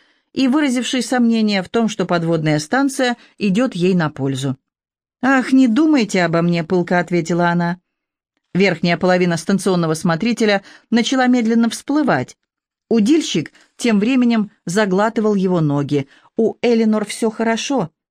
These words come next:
Этого нам с вами достаточно». Подобные слова не могли успокоить ни Элинор, ни Эдварда, не могли они и снискать одобрения Люси, бросившей на Марианну не самый благожелательный взгляд.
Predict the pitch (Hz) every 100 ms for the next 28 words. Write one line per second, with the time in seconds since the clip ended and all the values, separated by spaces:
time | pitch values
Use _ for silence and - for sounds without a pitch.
0 | _ _ _ _ 202 208 220 214 208 196
1 | 180 170 160 165 160 160 - 143 135 -
2 | - 113 - _ _ _ _ _ _ _
3 | _ _ _ _ _ _ _ _ _ _
4 | _ _ _ _ _ _ _ _ - 277
5 | 381 392 330 269 269 262 311 269 240 233
6 | 262 240 - 226 226 226 208 202 196 -
7 | 311 302 277 277 214 185 - 294 240 262
8 | 220 233 220 208 _ _ - 220 247 269
9 | 302 302 214 190 202 - 190 175 185 170
10 | - 175 165 156 160 156 156 151 151 -
11 | 214 294 302 - _ _ - 247 277 269
12 | - 262 247 240 240 240 233 226 220 226
13 | 214 202 202 202 196 208 208 214 196 190
14 | 180 196 196 190